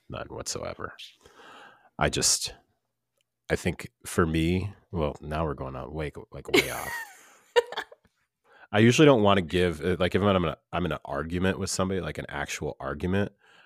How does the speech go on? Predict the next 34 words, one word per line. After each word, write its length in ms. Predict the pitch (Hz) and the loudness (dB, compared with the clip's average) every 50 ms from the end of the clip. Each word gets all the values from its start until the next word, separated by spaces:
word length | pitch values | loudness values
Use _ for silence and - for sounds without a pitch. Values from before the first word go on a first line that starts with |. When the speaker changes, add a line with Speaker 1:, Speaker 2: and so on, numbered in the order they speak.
| _ _ | _ _
Speaker 1:
I 60 | - 80 | -10 -8
think 200 | - - 85 - | -6 -6 -6 -4
it 100 | - - | -4 -6
starts 300 | - - 78 73 - - | -4 -4 -4 -4 -4 -6
to 160 | - - - | -6 -6 -6
invalidate, 760 | 69 65 65 - 67 67 67 - - 123 123 123 123 120 120 _ _ _ - | -6 -8 -6 -4 -4 -4 -4 -4 -6 -6 -8 -8 -8 -8 -10 _ _ _ -10
like, 260 | 127 113 113 - - _ | -10 -10 -10 -12 -14 _
the, 320 | - 123 110 107 107 107 - - _ _ _ _ - | -8 -8 -6 -6 -8 -10 -12 -14 _ _ _ _ -6
the 80 | - | -2
strength 420 | - - - - 139 131 131 - - | 0 0 0 0 -2 -4 -4 -6 -10
of 160 | 127 117 - | -12 -10 -8
my 160 | 113 113 110 - | -8 -8 -6 -6
argument. 500 | - 110 104 127 123 113 104 92 92 98 - _ _ _ _ _ _ _ _ _ _ - - | -6 -6 -6 -8 -8 -12 -12 -12 -12 -14 -16 _ _ _ _ _ _ _ _ _ _ -4 0
Speaker 2:
I 40 | 220 | 0
could 120 | 294 302 | 2 2
Speaker 1:
I 40 | - | 0
Speaker 2:
see 100 | - 175 | 0 -2
Speaker 1:
think 60 | - | 0
Speaker 2:
that. 160 | 143 165 - | 2 0 0
Speaker 1:
is, 260 | - - - - - - _ _ _ _ _ | 0 -4 -8 -8 -10 -14 _ _ _ _ _
is, 560 | - - 65 - - - - - - - - - | -12 -10 -8 -6 -6 -6 -6 -6 -6 -10 -12 -10
yeah, 260 | - 80 67 - - 87 | -8 -6 -6 -4 -4 -6
I 60 | - | -8
think 200 | - - 64 62 | -8 -10 -12 -10
that's, 440 | - 87 - - - - - - _ | -10 -10 -8 -8 -8 -8 -8 -10 _
that's, 220 | _ - - - - | _ -10 -10 -8 -10
like, 140 | - - _ | -12 -12 _
part 160 | - - - | -12 -12 -10
of 60 | 98 | -10
it. 100 | 98 - - - | -12 -12 -4 2
I 100 | 90 90 | 4 6
also 260 | 95 196 - - 165 | 6 6 4 2 -2
don't 200 | 139 135 120 101 | -2 -4 -8 -10
yell, 580 | 113 117 120 120 104 101 - - 104 101 - | -14 -14 -12 -12 -10 -10 -10 -12 -12 -14 -16